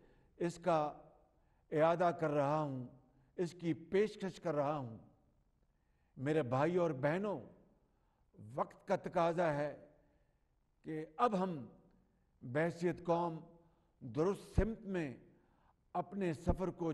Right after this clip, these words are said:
जारी रखें और कौमी मफाद को ज़ाती अना, ज़िद और हठधर्मी की भेंट ना चढ़ने दें। हमें याद रखना चाहिए, इलेक्शन पे नहीं,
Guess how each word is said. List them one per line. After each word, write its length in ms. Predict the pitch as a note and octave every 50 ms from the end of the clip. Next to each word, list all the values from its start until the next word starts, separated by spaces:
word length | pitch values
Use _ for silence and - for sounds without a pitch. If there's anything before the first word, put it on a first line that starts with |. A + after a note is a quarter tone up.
| A#2+ G#2+
जारी 320 | G2+ C#3+ D3 D#3+ E3+ F3 D3+
रखें 460 | D#3 D3+ - - D#3 D3 A#2 G2+ - - - _ _ _ _ _ _ _ _ _ _ _ _ _ _ _ -
और 220 | E3+ E3 D#3+ D#3+ D#3+ - - -
कौमी 360 | G#3+ G3+ G#3 A3 A3 A#3 A#3
मफाद 520 | A3 G#3+ F3 D#3 F3+ F#3+ G#3 G#3+ G#3 - -
को 140 | G3 F#3+ D#3+ C3 A2 - - - - _ _ _ _ _ _
ज़ाती 600 | C3+ A2+ G#2+ B2 D3+ D#3+ F3 E3+ F3 F3 F#3+ F3+ F3+ F#3 F#3
अना, 280 | F#3 C#3+ C#3+ D#3 E3 F3 F3+ F3+ D#3+ - - - - _ _ _ _ _ _ _ _ -
ज़िद 440 | A#2 G2+ G2+ D3 A3 A#3+ F#3 D#3+ - C3+ - - - - - _ _ _ _ _ _ _ _ _ _ _ _ -
और 260 | F#3 F#3+ G3 F#3+ F3 C#3 - - - -
हठधर्मी 600 | E3+ D3+ F3 D3+ C#3 E3 F3 F#3+ G3 G3+ G#3+ G#3+ -
की 200 | - F#3 F#3 F3+
भेंट 500 | D#3 C3 C3+ D3 F3 G3 G3+ G3 D#3 D3+ D#3
ना 180 | D3+ E3 G3+ G3+
चढ़ने 380 | - A3 A3 A3 A3 A#3 A3+ G3+
दें। 280 | G3+ G#3 G3+ E3+ C3+ - - - - _ _ _ _ _ _ _ _ _ _ _ _ _ _ _ _ _ _ _ _ _ _ _ _ _ _ _ _ -
हमें 260 | C#3+ D3 D#3+ F3+ F3 D#3+
याद 500 | C3 C#3+ D#3 E3+ F#3 F#3+ G3 F#3 D3+ F3+
रखना 240 | - - D#3 E3+ D3+
चाहिए, 440 | B2 E3 D#3 D#3+ D#3+ D3 D3 C#3+ C3+ - - - - _ _ _ _ _ _ _ _ _ _ _ _ _ _ _ _ _ _ _ _ _ _ _ _ _ _ _ _ _ _ _ _ E3+
इलेक्शन 560 | D#3+ C#3 D3 G3 G#3 - - - A3 A3 A3
पे 120 | G#3+ A3 G#3+
नहीं, 280 | G3 F3 F#3+ A3+ A#3+